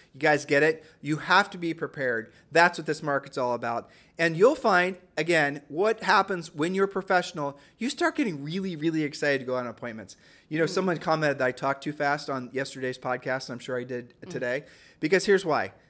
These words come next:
Speaker 1: I love the listing aspect of real estate.
Speaker 2: <laughs>
Speaker 1: It's
Speaker 2: Yeah.
Speaker 1: the only thing I miss about real estate.
Speaker 2: I know. We live vicariously through our listing
Speaker 1: <laughs> We,
Speaker 2: agents.
Speaker 1: we
Speaker 2: I,
Speaker 1: totally
Speaker 2: I
Speaker 1: do.
Speaker 2: love their victories. It's so exciting.
Speaker 1: Well, I love, I, Julie, I remember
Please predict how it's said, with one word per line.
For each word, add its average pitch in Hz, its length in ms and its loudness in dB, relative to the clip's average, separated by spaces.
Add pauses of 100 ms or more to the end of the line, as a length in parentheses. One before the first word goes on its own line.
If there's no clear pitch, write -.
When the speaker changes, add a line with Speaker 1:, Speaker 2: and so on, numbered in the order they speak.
(160)
Speaker 1:
I 170 220 8
love 160 380 4
the 139 80 -2
listing 139 320 -2
aspect 127 460 -4
of 117 120 -10
real 120 140 -4
estate. 101 320 -8
Speaker 2:
<laughs> - 100 -14 (300)
Speaker 1:
It's 156 200 -4
Speaker 2:
Yeah. 196 80 -4
Speaker 1:
the - 100 -8
only 208 360 2
thing 185 220 0
I 147 120 2
miss 139 260 -4
about 117 240 -4
real 110 140 -4
estate. 95 320 -14 (200)
Speaker 2:
I 185 60 -10
know. 220 160 -4
We 196 120 -4
live 208 160 -4
vicariously 175 580 -6
through 151 160 -16
our 151 100 -12
listing 156 300 -10
Speaker 1:
<laughs> - 0 -
We, 147 80 -4
Speaker 2:
agents. 156 360 -6
Speaker 1:
we 226 60 -8 (100)
Speaker 2:
I, 214 180 4
Speaker 1:
totally 262 180 6
Speaker 2:
I 285 80 4
Speaker 1:
do. 220 100 -4
Speaker 2:
love 240 300 6
their 226 120 2
victories. 165 520 -6
It's 160 180 -8
so 202 220 0
exciting. 156 460 -6
Speaker 1:
Well, 165 120 6
I 202 80 6
love, 208 380 4
I, 180 120 -6 (240)
Julie, 156 360 0
I 156 100 0
remember 139 640 -2